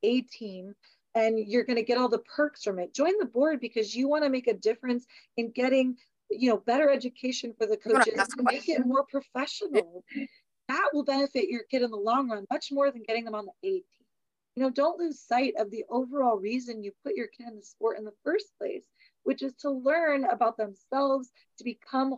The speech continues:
Speaker 1: whole player and whole people. I mean, there's,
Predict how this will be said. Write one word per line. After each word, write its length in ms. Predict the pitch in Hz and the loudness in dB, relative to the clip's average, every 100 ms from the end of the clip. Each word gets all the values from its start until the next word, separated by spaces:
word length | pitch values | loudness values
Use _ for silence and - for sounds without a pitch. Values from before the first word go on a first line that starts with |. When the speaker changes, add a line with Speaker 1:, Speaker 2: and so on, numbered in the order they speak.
| - | 2
Speaker 1:
whole 260 | 262 277 277 | 4 4 2
player 320 | - 233 247 240 | -6 0 2 2
and 120 | 202 | 0
whole 240 | 233 262 - | -2 -4 -4
people. 520 | - 262 - 254 254 247 _ _ _ | -8 -6 2 4 4 0 _ _ _
I 40 | 240 | -2
mean, 260 | 254 240 - | 0 0 0
there's, 260 | 269 - | 0 0